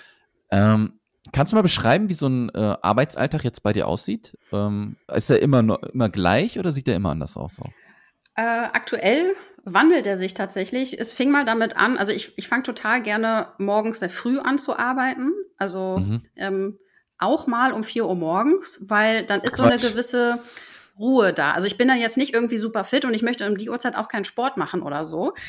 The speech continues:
Speaker 1: Ja.
Speaker 2: Aber da mit irgendwie so einer richtig heißen Tasse Kaffee am Rechner zu sitzen und so komplett im Tunnel zu sein und keiner ruft
Speaker 1: Mhm.
Speaker 2: an, du weißt, um die Uhrzeit passiert auch auf Social Media nicht wirklich was, weil alle noch schlafen. Da hab ich wirklich so meine produktivste Zeit.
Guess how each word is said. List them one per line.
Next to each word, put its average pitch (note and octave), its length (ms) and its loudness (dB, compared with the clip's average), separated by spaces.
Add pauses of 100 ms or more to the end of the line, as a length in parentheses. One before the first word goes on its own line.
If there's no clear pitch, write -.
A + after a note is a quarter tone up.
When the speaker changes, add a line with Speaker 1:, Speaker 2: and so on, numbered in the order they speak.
(100)
Speaker 1:
Ja. C#3+ 160 8
Speaker 2:
Aber G#3 340 8
da A#3 160 4
mit E4 180 4
irgendwie C4 360 0
so B3 100 -2
einer A#3+ 240 0
richtig C4 360 -8
heißen B3 360 -2
Tasse A3+ 280 -8
Kaffee C4+ 520 -6
am G#3 120 -4
Rechner A#3 360 0
zu - 120 -10
sitzen F#3 540 -4 (340)
und G#3 160 0
so G#3+ 160 -4
komplett A3+ 480 -2
im A3 160 0
Tunnel B3+ 560 2 (220)
zu - 140 -8
sein E3+ 480 2 (400)
und - 180 -6
keiner A#3+ 260 4
ruft G#3 200 2
Speaker 1:
Mhm. G#3+ 60 0
Speaker 2:
an, C#4 320 6
du A#3 100 -2
weißt, G#3 220 0
um A3 100 -2
die A3 160 -6
Uhrzeit A#3+ 440 0
passiert A#3 280 -2
auch A3 100 2
auf G#3 140 -2
Social A3+ 240 -4
Media C4 280 2
nicht B3 160 0
wirklich B3 260 -6
was, A#3 160 -4
weil - 100 -4
alle G#3 160 -2
noch G#3 160 -4
schlafen. A#3+ 460 -2 (400)
Da G3 120 0
hab B3 140 0
ich B3 80 -4
wirklich B3+ 260 -4
so B3 120 -2
meine A3 300 2
produktivste A#3 720 -6
Zeit. G#3+ 520 -2